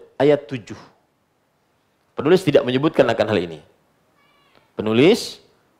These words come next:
menyebutkan cuma dua ayat tadi. Nah, saya tambahkan.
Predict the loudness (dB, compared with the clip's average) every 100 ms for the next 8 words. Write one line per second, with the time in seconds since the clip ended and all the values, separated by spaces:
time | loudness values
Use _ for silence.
0 | _ -10 -4 -2 2 2 2 2 2 4
1 | 4 4 4 2 0 -4 -8 -18 _ _
2 | _ _ _ _ _ _ -14 0 2 4
3 | 4 4 4 2 -2